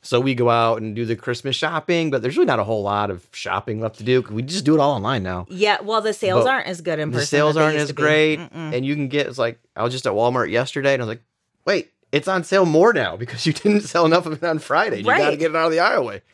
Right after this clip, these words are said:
Speaker 2: Yeah, well, plus they start the Black Friday specials, like, three weeks before Black Friday.
Speaker 1: Right.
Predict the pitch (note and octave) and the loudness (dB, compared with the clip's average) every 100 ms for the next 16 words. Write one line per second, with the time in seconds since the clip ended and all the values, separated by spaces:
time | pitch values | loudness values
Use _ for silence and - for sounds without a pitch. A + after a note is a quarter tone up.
0 | _ - F#3 A3 A#3+ C4+ C4+ E4+ D#4+ D4 | _ -8 -6 0 4 4 2 -2 -2 -6
1 | - B3 A3+ G3+ G3 F3+ G3 F#3+ F#3 - | -2 -4 -2 0 0 0 -2 0 -2 -2
2 | F3 D#3+ E3+ D#3+ E3 - F3 F3+ F3 F3 | -4 -2 -4 -4 -6 -6 -4 -2 -4 -6
3 | - E3 E3 F3+ D#3+ D3+ D3+ - E3+ D3+ | -8 -8 -2 -2 0 -2 -2 -4 -2 -2
4 | G#2 - E2+ F2 | -2 -2 -2 -6